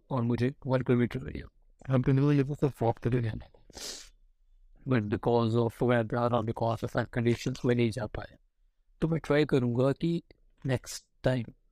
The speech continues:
यानी कि अगर मैं कल सुबह जल्दी उठता हूँ, तो कल मैं उस चीज़ को निकल कर पाऊँ। अगर मुझे हंड्रेड मीटर वॉक करना था, तो कल टू हंड्रेड मीटर वॉक करूँगा, but मैं कंसिस्टेंट रहूँगा वो हंड्रेड मीटर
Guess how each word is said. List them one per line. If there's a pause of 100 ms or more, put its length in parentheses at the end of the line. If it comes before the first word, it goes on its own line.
यानी
कि
अगर
मैं
कल
सुबह
जल्दी
उठता
हूँ, (840)
तो
कल
मैं
उस
चीज़
को
निकल
कर
पाऊँ।
अगर
मुझे (220)
हंड्रेड
मीटर (460)
वॉक
करना
था, (220)
तो
कल
टू
हंड्रेड
मीटर
वॉक
करूँगा, (580)
but
मैं
कंसिस्टेंट
रहूँगा
वो
हंड्रेड
मीटर